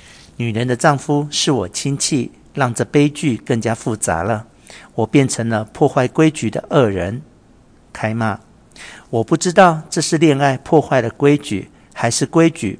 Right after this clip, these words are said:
破坏了恋爱。委员，女方怎么样了？善鸾，离开我以后就病了，而且众人不准许我们见面。后来她死了，我一直到她死的时候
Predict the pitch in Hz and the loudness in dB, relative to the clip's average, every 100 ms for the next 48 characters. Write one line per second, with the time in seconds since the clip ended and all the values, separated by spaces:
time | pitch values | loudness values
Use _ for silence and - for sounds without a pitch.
0 | _ - 127 123 107 95 107 98 101 95 | _ 0 0 0 -2 -2 -4 -4 -6 -8
1 | _ _ _ _ - _ _ _ _ 107 | _ _ _ _ -20 _ _ _ _ -6
2 | 110 107 101 120 143 _ _ _ _ _ | -4 -2 -4 -6 -14 _ _ _ _ _
3 | 135 123 143 196 - 98 110 120 113 98 | -4 -2 0 0 0 -4 -4 -4 -4 -6
4 | 98 120 _ _ _ _ _ _ - 120 | -12 -16 _ _ _ _ _ _ -8 -6
5 | 101 90 104 131 _ _ - - - 131 | -6 -6 -8 -12 _ _ -20 -20 -4 -4
6 | 135 175 175 131 98 98 131 117 - 135 | 0 2 4 4 0 0 0 0 -2 -6
7 | - 170 135 98 - - _ _ - _ | 0 0 0 -4 -10 -18 _ _ -20 _
8 | 151 - 123 - 156 120 98 113 - 170 | -4 0 0 2 0 2 0 -2 -2 -2
9 | - 127 - 131 131 95 95 - 127 113 | 0 -2 -2 0 0 0 -4 0 0 2
10 | 117 104 - _ _ _ - 135 107 101 | -2 -4 -8 _ _ _ -2 2 2 0
11 | 113 - 151 - - 87 - 113 123 - | -2 -4 0 0 -2 -6 -4 -4 -4 -16
12 | - - _ - 123 175 - 135 165 147 | -20 -20 _ -4 -2 0 -2 2 4 2
13 | 147 151 - 104 95 107 - 117 165 151 | 0 0 0 -2 -6 -6 -6 -2 2 2
14 | 139 | 0